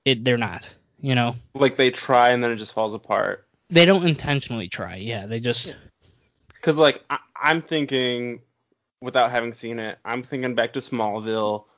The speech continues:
Speaker 2: Clark Kent and Lex Luthor, they're f-, kind of friends, then they're enemies, and then they try to work things out, and they're, like, this close to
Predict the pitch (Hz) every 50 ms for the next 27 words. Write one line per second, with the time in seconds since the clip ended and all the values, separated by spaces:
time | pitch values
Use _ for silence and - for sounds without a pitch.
0 | _ _ _ - - 123 120 127 131 127 - - 135 127 123 120 120 - - 107
1 | 104 107 113 120 120 - - 120 117 117 - 120 117 113 117 113 113 - _ _
2 | _ _ _ - 120 117 - - - - _ _ _ _ _ - - 151 156 151
3 | 147 143 - - 151 143 147 147 139 127 117 123 120 120 117 - - 127 131 135
4 | 131 131 131 123 127 - 135 127 143 160 160 143 - - - - - 175 165 165
5 | 160 170 170 170 170 170 156 156 156 156 160 156 - - 160 151 147 147 139 135
6 | 147 139 123 104 - - 127 135 139 139 143 147 147 131 117 90 113 117 117 120
7 | 143 151 156 - - - - 131 135 135 - -